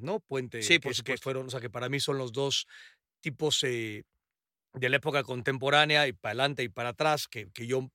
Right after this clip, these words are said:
Speaker 1: tengo memoria, que tienen que ver con el, con el análisis de, de, del juego. Y por supuesto que, pues, la, la parte personal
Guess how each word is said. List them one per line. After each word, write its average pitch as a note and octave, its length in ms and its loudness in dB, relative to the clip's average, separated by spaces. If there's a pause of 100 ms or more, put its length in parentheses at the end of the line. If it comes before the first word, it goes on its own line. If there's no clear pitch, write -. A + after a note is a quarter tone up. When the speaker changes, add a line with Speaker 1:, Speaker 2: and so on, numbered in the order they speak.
Speaker 1:
tengo B2 320 -4
memoria, C#3+ 520 0 (520)
que C#3 140 -2
tienen D3 260 2
que C#3+ 120 4
ver C#3 160 2
con C#3 160 0
el, A#2+ 280 -4
con B2+ 180 -6
el B2 120 -2
análisis C3 640 2
de, G#2+ 280 -10
de, G#2+ 340 -12
del A#2 180 -6
juego. A#2+ 440 0 (340)
Y F3 80 -4
por E3 140 2
supuesto F3 420 2
que, C#3+ 220 2 (460)
pues, C3+ 140 -2
la, C#3 140 2
la C3 140 -2
parte D#3 280 2
personal D3+ 640 2